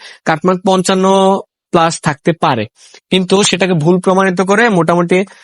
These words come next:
তোমাদের দেখা গেল কি মোটামুটি যারা চ-, পঞ্চাশ, বাহান্ন পেয়েছে তারাই মোটামুটি প্রথম মেরিট লিস্টে মোটামুটি চান্স পেয়ে গেছো, ঠিক আছে? ওই ক্ষেত্রে যে কাটমার্ক যে অনেক কমবে, আহ,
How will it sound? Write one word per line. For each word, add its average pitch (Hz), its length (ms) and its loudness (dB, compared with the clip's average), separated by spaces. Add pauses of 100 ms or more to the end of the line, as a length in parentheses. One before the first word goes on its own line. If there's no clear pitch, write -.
(380)
তোমাদের 165 580 2
দেখা 156 240 0
গেল 165 200 2
কি 165 240 2
মোটামুটি 156 440 0
যারা 147 280 0 (1900)
চ-, 156 220 0 (140)
পঞ্চাশ, 190 480 0
বাহান্ন 175 340 0
পেয়েছে 208 400 0
তারাই 180 280 0
মোটামুটি 190 480 0 (360)
প্রথম 185 300 -2
মেরিট 180 260 2
লিস্টে 185 240 0
মোটামুটি 180 320 0
চান্স 170 260 0 (220)
পেয়ে 190 180 0
গেছো, 139 240 -2
ঠিক 160 180 0
আছে? 214 200 0 (440)
ওই 220 140 2
ক্ষেত্রে 240 280 -2
যে 226 100 0
কাটমার্ক 196 420 0
যে 202 80 0
অনেক 196 320 0
কমবে, 196 380 2 (420)
আহ, 143 260 0